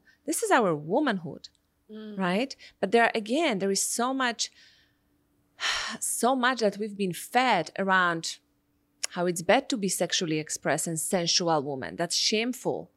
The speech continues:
Speaker 1: right?
Speaker 2: Mm.
Speaker 1: You cannot be too much of that. You have, uh, you, y-, you know, as a woman, you can be only this or only that. You can be all of this. And so I think we are also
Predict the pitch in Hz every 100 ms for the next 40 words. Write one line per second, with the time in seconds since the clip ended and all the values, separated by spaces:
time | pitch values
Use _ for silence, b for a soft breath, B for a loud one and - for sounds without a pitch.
0 | _ _ _ - 180 175 226 - B B
1 | 247 196 226 247 226 226 226 214 214 220
2 | 185 226 - 185 165 123 73 - - _
3 | _ _ _ _ _ _ _ _ _ _
4 | _ _ _ - 185 208 247 247 254 -
5 | - - 208 254 - 220 123 180 277 233
6 | - 233 240 277 269 247 254 233 - 233
7 | 220 175 214 175 - - - - 202 220
8 | 220 202 - 202 135 - - _ _ _
9 | _ _ _ _ _ _ - 262 349 311
10 | 294 196 226 269 180 - 147 - 202 -
11 | 226 208 202 - 262 302 302 196 208 -
12 | 220 285 269 196 196 - 185 175